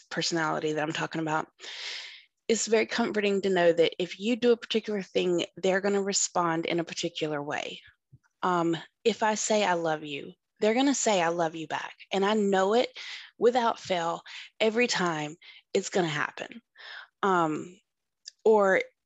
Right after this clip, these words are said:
you know, or whatever. <laughs> Um, it, it just is good to know sometimes what,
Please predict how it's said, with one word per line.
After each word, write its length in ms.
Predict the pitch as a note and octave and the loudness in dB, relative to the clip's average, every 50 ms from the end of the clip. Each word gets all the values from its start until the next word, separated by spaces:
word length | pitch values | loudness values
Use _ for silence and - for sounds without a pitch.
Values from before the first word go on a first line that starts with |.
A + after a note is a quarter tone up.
| _ _ - | _ _ -4
you 140 | G#3 G3+ F#3+ | 0 2 4
know, 420 | F3+ E3 D#3 D#3 C#3+ - - - - | 4 4 4 2 -2 -4 -10 -10 -8
or 140 | G#3+ - F#3+ | -6 -6 -2
whatever. 600 | F#3+ A3 G#3+ G3+ G#3 A3 G#3 F#3 - - B1+ - - | 0 0 2 4 4 2 2 0 -2 -6 -4 -4 -2
<laughs> 340 | - - - - - - - - _ _ _ _ - | -2 -2 -2 -2 -4 -10 -12 -16 _ _ _ _ 0
Um, 360 | G#3+ F#3 F3+ F3 E3 E3 D3 - _ _ _ _ _ _ _ _ - B3 | 2 4 4 4 2 0 -4 -6 _ _ _ _ _ _ _ _ 0 0
it, 160 | A#3+ A3+ - _ - | 0 0 0 _ -6
it 220 | A#3 A3+ - - | -6 -6 -4 -2
just 280 | - D4+ C#4 - - - | 0 2 2 0 0 -2
is 160 | - B3+ A#3 | -2 -2 -2
good 260 | - - F#4 G4+ - - | 0 2 2 2 2 0
to 160 | - - A3 | -4 -2 0
know 220 | F#3 F3 D#3+ C#3 D#3 | 0 0 0 0 0
sometimes 760 | - - F#3+ F3 F3 D#3+ - - E3 D#3+ D3+ D#3 - - | -2 -2 -2 -2 -2 -4 -4 -6 -6 -6 -6 -8 -10 -8
what, 260 | F3+ F3 E3 - - | 0 0 0 0 0